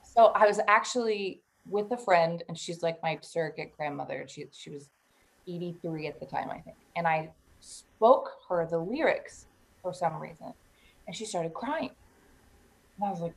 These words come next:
"Oh, wait, hold on. Maybe I should, maybe I should pursue this."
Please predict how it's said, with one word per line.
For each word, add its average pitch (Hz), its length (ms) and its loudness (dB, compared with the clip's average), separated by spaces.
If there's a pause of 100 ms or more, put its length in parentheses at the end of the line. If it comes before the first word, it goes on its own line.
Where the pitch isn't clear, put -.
"Oh, 170 280 -4 (680)
wait, 202 340 0 (140)
hold 202 180 -2
on. 170 200 -2
Maybe 185 280 -6
I 170 100 -2
should, 165 440 -4 (280)
maybe 190 280 0
I 226 100 0
should 220 320 -12
pursue 175 400 -10
this." - 280 -14